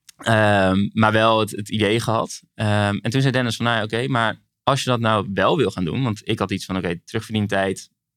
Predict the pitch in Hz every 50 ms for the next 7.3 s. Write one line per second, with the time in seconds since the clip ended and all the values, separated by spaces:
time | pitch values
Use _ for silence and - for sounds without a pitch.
0 | _ _ - 107 107 101 107 98 95 95 95 92 95 98 92 90 - - 92 92
1 | 92 90 90 87 90 90 90 90 92 95 95 - _ _ - - - _ _ _
2 | - - 104 107 101 107 98 95 92 - 92 90 - - 85 92 90 90 87 90
3 | - - 90 - 73 - - - 73 80 80 82 82 - _ - 90 87 87 85
4 | - 92 90 95 90 85 85 92 - - - 110 98 92 85 - - 110 107 104
5 | - 110 107 104 101 104 98 - - 98 95 - 107 101 98 104 95 - - -
6 | 107 95 - 98 95 87 95 92 92 85 - 73 - - - - - - - -
7 | - - - - -